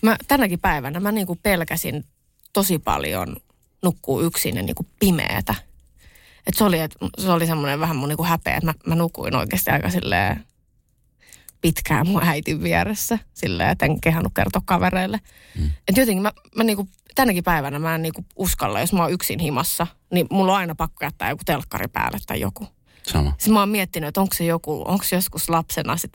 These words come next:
Speaker 1: mä oon just miettinyt,
Speaker 2: Mm.
Speaker 1: niinku, et kysynyt äitiltä, että saatana, jätittekö te mut itkee johonkin pimeeseen huoneeseen, kun mä olin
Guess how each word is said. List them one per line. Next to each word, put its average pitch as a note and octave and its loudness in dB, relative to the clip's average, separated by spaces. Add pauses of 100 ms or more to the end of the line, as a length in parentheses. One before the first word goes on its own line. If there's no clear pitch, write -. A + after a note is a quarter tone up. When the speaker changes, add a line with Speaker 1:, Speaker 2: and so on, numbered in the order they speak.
(100)
Speaker 1:
mä D#3 0
oon C3+ 2
just E3+ -2
miettinyt, E3+ -2 (480)
Speaker 2:
Mm. D#2+ -2 (480)
Speaker 1:
niinku, D3 2
et - -2
kysynyt F3 2
äitiltä, D3 0
että D#3+ -2
saatana, D#4 2
jätittekö D#4 -4
te C#4+ -2
mut C4 -2
itkee C4+ 0
johonkin G3 -2
pimeeseen F#3 0
huoneeseen, G3+ 0
kun C4+ -2
mä B3+ 0
olin B3 0